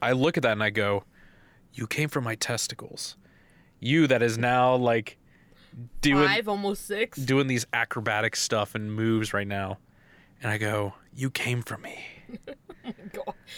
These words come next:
Speaker 2: I'm the one that birthed her.
Speaker 1: But I had a part in it.
Speaker 2: Yeah, but she was dinky when she came from you. She came out of me five pounds, three ounces.
Speaker 1: Again, as soon as we started talking, you get about nine decibels <laughs> louder. What the fuck?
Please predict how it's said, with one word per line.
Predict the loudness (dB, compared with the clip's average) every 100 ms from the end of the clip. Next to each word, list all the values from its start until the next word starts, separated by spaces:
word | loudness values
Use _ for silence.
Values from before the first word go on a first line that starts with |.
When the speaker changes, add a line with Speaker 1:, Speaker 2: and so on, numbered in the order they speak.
| -16 -2
Speaker 2:
I'm | -2 0
the | 0
one | 0 0
that | -2
birthed | 2 0 0 -2
her. | -2 -2 -8 -20 -20 -14 -12 -12 -16 -20 -20 -20 _ -20 -20 _ -10
Speaker 1:
But | -4
I | -2
had | -2
a | -4
part | -6 -2 -2 -2
in |
it. | -14 -10 -8 -8 -12 -4
Speaker 2:
Yeah, | -2 0
but | 4
she | 4
was | 4 0
dinky | -2 0 0 0
when | 0 -2
she | -2
came | 0 0
from | 0 -2
you. | 2 2 4 0 -2 -10 -20 _
She | -6
came | -2 2
out | 2
of | 2
me | -2 2
five | 2 2
pounds, | 2 2 0
three | 2 4 4 2
ounces. | 0 -4 -4
Speaker 1:
Again, | -4 0 2 0 -4
as | -8
soon | -4 -2
as | -2
we |
started | -2 -2 0
talking, | 0 0 -2 -6
you |
get | -4 -2
about | -4
nine | -4 -2 -2 2
decibels | 2 4 2 2 -2
<laughs> | 0
louder. | 0 -2 -16 -10 -6 -4
What | -4
the | -8
fuck? | -2 0 0 -2 -6 -6 -8